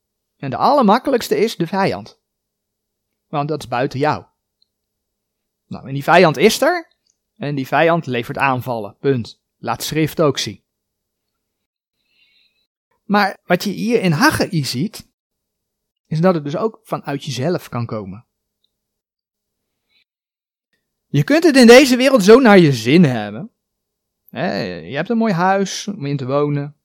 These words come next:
Het gaat goed op school. Het gaat goed op je werk. Je hebt leuke hobby's. Je maakt mooie vakanties.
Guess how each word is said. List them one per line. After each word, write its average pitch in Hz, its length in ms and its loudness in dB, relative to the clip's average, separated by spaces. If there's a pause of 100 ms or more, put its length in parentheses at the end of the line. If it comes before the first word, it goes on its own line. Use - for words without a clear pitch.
(120)
Het - 200 -8
gaat 220 280 -4
goed 208 240 -8
op 185 80 -10
school. 160 500 -2 (760)
Het - 180 -16
gaat 226 240 -4
goed 190 240 -6
op 170 100 -4
je 160 120 0
werk. 147 640 -2 (460)
Je - 80 -4
hebt 294 140 -2
leuke 233 280 4
hobby's. 170 720 -2 (1200)
Je 160 140 -6
maakt 202 240 0
mooie 202 260 2
vakanties. 185 920 -2